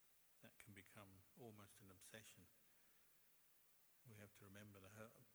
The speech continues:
purpose of any practice is for training the mind. And although training the body is part of our practice, but it's supposed to be,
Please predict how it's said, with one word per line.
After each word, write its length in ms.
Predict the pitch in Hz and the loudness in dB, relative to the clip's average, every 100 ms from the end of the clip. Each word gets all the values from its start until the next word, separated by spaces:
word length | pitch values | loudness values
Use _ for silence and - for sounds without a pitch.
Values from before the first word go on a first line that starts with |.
| - | -6
purpose 400 | 123 117 - 95 | 0 2 2 0
of 80 | 98 | 2
any 200 | 98 95 - | 2 0 2
practice 480 | 107 107 - 95 - | 2 2 -2 -2 -2
is 80 | - | -4
for 160 | - 104 | -4 -2
training 400 | - 101 98 95 | 0 2 2 0
the 160 | 95 | 0
mind. 400 | 98 95 87 90 - - - - - - - - - - - - - - - - - - 120 | 2 0 -2 -6 -8 -10 -12 -12 -12 -12 -12 -10 -10 -10 -10 -12 -10 -10 -10 -10 -10 -6 -2
And 80 | 104 | 0
although 480 | 101 98 98 98 104 - - | 2 2 2 2 -2 -6 -2
training 400 | - 117 104 98 | 0 4 4 4
the 160 | 98 95 | 2 4
body 320 | 101 101 95 | 4 4 0
is 160 | 92 - - | -2 -4 -2
part 240 | 117 113 110 | 2 2 2
of 160 | 95 | -2
our 120 | 85 - | -2 -2
practice, 560 | - 92 - 95 - - - - - - - - - - - - - - - - - - - - - - | -2 -4 -4 -6 -4 -6 -8 -10 -12 -12 -12 -12 -12 -12 -12 -12 -12 -12 -12 -12 -12 -12 -12 -12 -10 -4
but 160 | 101 | -2
it's 360 | 98 - - - 277 247 - | 0 0 -2 -2 -6 -8 -6
supposed 440 | - 110 101 - 110 | 0 2 2 0 -6
to 40 | 98 | -2
be, 280 | 92 92 | -2 -2